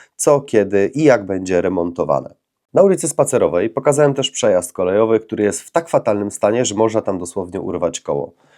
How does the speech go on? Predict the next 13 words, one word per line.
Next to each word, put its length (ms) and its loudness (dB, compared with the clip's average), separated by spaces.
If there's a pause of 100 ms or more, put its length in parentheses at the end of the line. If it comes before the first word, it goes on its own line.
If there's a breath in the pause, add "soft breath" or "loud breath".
(140)
Nie 140 4
można 360 2
go 140 -2
naprawić, 800 0
ponieważ 360 2
nie 100 0
jest 240 0
to 100 -6
droga 340 -2
powiatowa 800 0
ani 280 0
droga 320 2
gminna. 540 -6